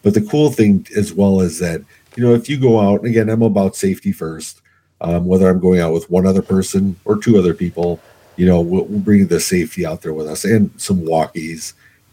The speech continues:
And what I like to do is, uh, do the, what I call the, the leapfrog technique. And it's basically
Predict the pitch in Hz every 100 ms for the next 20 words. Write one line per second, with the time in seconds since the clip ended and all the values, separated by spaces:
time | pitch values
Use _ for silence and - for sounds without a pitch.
0 | 95 98 95 104 104 95 92 82 87 85
1 | 82 78 85 82 - 73 73 69 - _
2 | _ - 98 101 90 85 - _ 92 85
3 | - 87 80 - _ - 76 156 175 170
4 | _ - 160 156 _ _ - _ 85 78
5 | _ _ _ _ _ _ - 95 95 92
6 | - 113 104 101 - 90